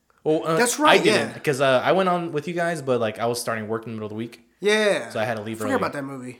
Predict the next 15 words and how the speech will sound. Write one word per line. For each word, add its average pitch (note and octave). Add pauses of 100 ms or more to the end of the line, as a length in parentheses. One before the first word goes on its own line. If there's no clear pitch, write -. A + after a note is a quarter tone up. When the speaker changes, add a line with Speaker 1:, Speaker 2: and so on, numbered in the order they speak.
Speaker 1:
Yeah, A2+
that C#3
sh-, -
that B2+
movie B2+
was G#2+
fucking A2 (640)
cringe, A2+
dude. G#2+
The G#2
worst G#2+
movie A2+
I've G2
ever G2
seen. G2